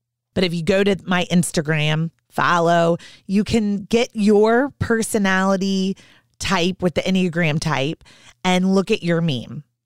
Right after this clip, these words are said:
Then you can download this guide at birth story dot com under the workbook.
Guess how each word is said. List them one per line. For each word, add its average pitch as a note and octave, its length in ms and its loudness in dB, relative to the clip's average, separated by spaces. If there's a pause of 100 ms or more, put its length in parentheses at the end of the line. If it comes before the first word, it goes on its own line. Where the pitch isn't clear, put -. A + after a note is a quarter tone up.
(500)
Then G3+ 540 -2
you B3 160 2
can A3 260 0
download A3+ 680 0
this G#3+ 240 0
guide D#3+ 500 0
at E3+ 180 0
birth E3+ 220 0
story E3 320 0
dot E3 180 -2
com D3+ 280 0
under E3 320 2
the G3 120 0
workbook. C#3 640 -2